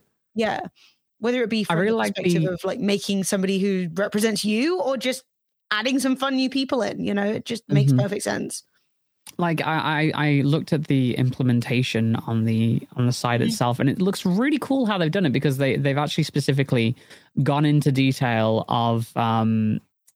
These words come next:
Speaker 2: uh, uh, like, what different pronouns actually mean. And for somebody that was really bad at, uh, grammar in
Speaker 1: Mm-hmm.
Speaker 2: school
Speaker 1: Yeah.
Speaker 2: and, uh, didn't pay that much attention,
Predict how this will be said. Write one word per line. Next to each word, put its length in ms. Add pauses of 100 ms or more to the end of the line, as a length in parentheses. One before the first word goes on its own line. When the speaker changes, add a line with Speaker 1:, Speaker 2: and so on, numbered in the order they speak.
Speaker 2:
uh, 400
uh, 40
like, 260
what 420 (140)
different 400
pronouns 440
actually 280
mean. 160
And 120
for 100
somebody 580
that 220
was 160 (100)
really 300
bad 340
at, 220
uh, 180 (120)
grammar 540 (280)
in 120
Speaker 1:
Mm-hmm. 140
Speaker 2:
school 520 (320)
Speaker 1:
Yeah. 180
Speaker 2:
and, 200
uh, 200 (220)
didn't 300
pay 300
that 240
much 280
attention, 680